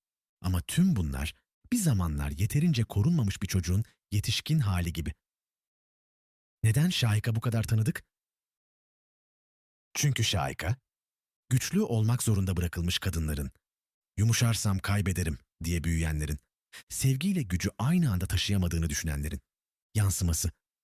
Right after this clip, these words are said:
Belki de bu yüzden onu izlerken, "Haklı değil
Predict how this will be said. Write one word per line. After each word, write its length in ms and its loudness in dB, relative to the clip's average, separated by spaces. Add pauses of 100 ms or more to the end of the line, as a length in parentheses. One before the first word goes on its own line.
(240)
Belki 260 0
de 120 0
bu 80 4
yüzden 360 0
onu 180 0
izlerken, 520 -2 (560)
"Haklı 340 0
değil 320 0